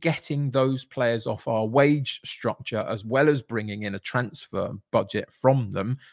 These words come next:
meant we couldn't then go and refresh in the way that Ten Hag would have genuinely thought he was going to be able to. Not that he wanted to,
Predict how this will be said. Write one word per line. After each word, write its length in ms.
meant 280
we 140
couldn't 560
then 220
go 160
and 160
refresh 440
in 140
the 60
way 260
that 220
Ten 320
Hag 480
would 120
have 180
genuinely 760
thought 420
he 120
was 200
going 580
to 140
be 160
able 160
to. 160
Not 180
that 100
he 60
wanted 540
to, 260